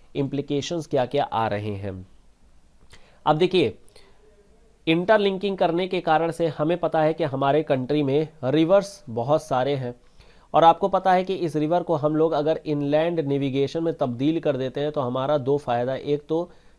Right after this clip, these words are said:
चीप ट्रांसपोर्ट हो जाएगा, तो वन is चीप ट्रांसपोर्ट, और दूसरा जो है एनर्जी सेव भी हम लोग कर लेंगे,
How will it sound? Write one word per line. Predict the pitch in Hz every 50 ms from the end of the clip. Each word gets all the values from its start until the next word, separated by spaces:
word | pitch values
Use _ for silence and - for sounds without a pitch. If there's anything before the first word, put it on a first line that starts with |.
| _ -
चीप | - - 180 202 214 214 -
ट्रांसपोर्ट | - 180 175 170 160 151 - - 190 196 175
हो | 170 180
जाएगा, | 180 180 180 175 175 185 185 190 185 - - -
तो | - 135
वन | 123 127 147 156 170 170
is | 180 180 - - - - - - _ - -
चीप | - - 151 165 180 185 - - - _ - _ _ _ _ _ _ -
ट्रांसपोर्ट, | 165 170 170 170 170 165 - - 175 185 190 190 - - - _ _ _ _ _ _ _ _ _ - - -
और | 131 143
दूसरा | 139 151 160 151 180 196 208 202
जो | 165 160
है | 131 139 131 147 165 185 - - - - - - -
एनर्जी | 151 151 147 151 151 135 143 180 190
सेव | 180 - - 147 147 143
भी | 127 117 135 151 151
हम | 147 135 127
लोग | 135 139 139 -
कर | 131 117
लेंगे, | 113 110 113 113 110 110 110 107 104 92